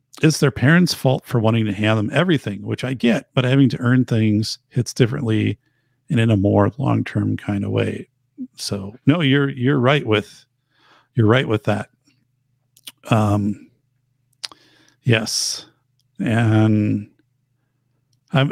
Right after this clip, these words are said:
I appreciate that you, yeah, that, that you said that. Um, it's, it is the, <sighs> Mike Rowe, right? It's, if it's, if work ethic, but even, like,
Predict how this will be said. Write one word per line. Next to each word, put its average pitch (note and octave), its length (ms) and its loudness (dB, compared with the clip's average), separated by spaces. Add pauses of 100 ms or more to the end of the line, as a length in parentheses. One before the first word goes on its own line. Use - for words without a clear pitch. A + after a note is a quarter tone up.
I B2+ 60 4
appreciate C3 540 2
that F2+ 120 -2
you, A2+ 540 2 (480)
yeah, A#2 220 -2
that, A2+ 160 -4 (680)
that - 120 -2
you A#2 120 0
said A2+ 320 0
that. G2+ 260 -2 (180)
Um, G2+ 560 -4 (1000)
it's, - 280 -8
it D3 100 4
is D#3 260 4 (720)
the, A#2+ 360 0
<sighs> - 1300 -12
Mike D#3+ 260 2
Rowe, C#3 240 4
right? A#2+ 340 0
It's, B2+ 300 -10
if G#2 100 -4
it's, - 340 -6
if - 320 -10
work D3+ 300 0
ethic, E3 460 -2
but C3 100 2
even, C3+ 240 4
like, A#2+ 220 0